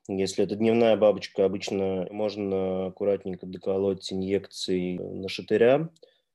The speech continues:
чтобы умертвить. Для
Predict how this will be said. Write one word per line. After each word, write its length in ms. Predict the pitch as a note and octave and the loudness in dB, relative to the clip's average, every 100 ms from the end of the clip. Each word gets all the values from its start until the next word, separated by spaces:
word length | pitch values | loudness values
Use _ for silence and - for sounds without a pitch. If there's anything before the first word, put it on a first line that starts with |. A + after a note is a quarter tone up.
| _ | _
чтобы 560 | - - G#2+ G#2+ A2 - - | -20 -6 -4 -2 -2 -4 -6
умертвить. 560 | G#2+ G#2+ - G2+ G2+ - _ _ _ - _ _ _ | -4 -4 -4 -6 -6 -14 _ _ _ -20 _ _ _
Для 540 | F#2+ G2 G#2 A2 A2 | -4 2 6 6 4